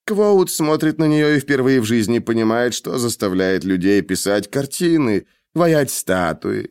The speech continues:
слагать песни. Он ещё раз обошёл нас и, наконец, остановился между нами,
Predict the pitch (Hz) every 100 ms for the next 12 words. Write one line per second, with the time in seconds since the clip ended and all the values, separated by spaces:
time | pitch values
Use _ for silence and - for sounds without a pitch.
0 | _ - 120 110 92 87 - 107 117 101
1 | - 71 - _ _ _ _ _ _ _
2 | _ 104 123 135 151 - 214 202 190 180
3 | - 208 190 180 151 156 147 143 160 156
4 | 135 - 135 131 165 147 117 110 104 120
5 | 160 151 110